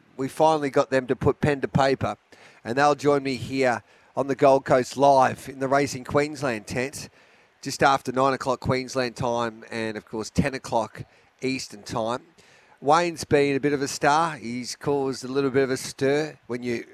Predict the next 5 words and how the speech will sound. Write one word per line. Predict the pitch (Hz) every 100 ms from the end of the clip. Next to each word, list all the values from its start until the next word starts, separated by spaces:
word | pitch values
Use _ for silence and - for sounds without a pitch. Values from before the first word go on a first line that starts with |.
| 120
drive | 147 160 165 131
in | 151 151 123
after | 135 135 -
getting, | 127 135 127 117 - _ _ _ _ -
um, | 107 110 107 101